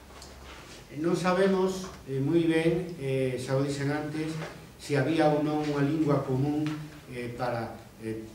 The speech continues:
entre os castros de diferentes etnias, eh, conectarse entre sí, comunicarse entre sí. Pode ser, pero non,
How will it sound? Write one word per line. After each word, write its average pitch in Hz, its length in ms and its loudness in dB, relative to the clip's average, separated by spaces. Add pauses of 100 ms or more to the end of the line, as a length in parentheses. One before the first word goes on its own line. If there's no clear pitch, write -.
(120)
entre 117 320 -6
os 113 80 -8
castros 135 480 -2
de 117 80 -4
diferentes 131 640 -2
etnias, 143 400 2
eh, - 560 -14
conectarse 127 640 -4
entre 110 160 -6
sí, 127 240 -6
comunicarse 110 800 -4 (240)
entre 104 240 -8
sí. - 240 -6
Pode 170 240 4
ser, 135 240 0 (560)
pero 120 160 -8
non, 127 480 0